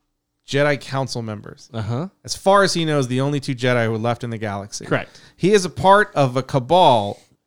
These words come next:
Speaker 1: that is starting an insurrection, which he has to know is going to become an armed insurrection against the Empire.
Speaker 2: Yes.
Speaker 1: And he's standing in front of two Jedi, and those two Jedi say,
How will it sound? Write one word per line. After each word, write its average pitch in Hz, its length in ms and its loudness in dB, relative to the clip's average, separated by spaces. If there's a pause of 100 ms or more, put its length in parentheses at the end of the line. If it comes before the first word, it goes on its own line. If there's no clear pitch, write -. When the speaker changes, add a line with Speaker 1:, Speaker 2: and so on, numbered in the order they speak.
(180)
Speaker 1:
that 139 240 0
is 131 160 -2
starting 147 680 0 (440)
an 143 120 -2
insurrection, 156 800 0
which 131 200 -4
he 175 180 0
has 180 300 2
to 170 100 -2
know 147 400 -2
is 127 140 -8
going 151 300 0
to 139 60 -2
become 135 320 -4
an 127 120 -2
armed 170 320 0
insurrection 147 520 -2
against 135 320 -4
the 120 120 -6
Empire. 107 400 -8
Speaker 2:
Yes. - 320 -8 (240)
Speaker 1:
And 143 160 0
he's 165 200 0
standing 233 400 2
in 196 80 2
front 185 220 4
of 156 60 0
two 208 180 2
Jedi, 175 540 2 (1120)
and 165 180 -4
those 226 240 2
two 233 180 2
Jedi 175 420 4
say, 131 440 0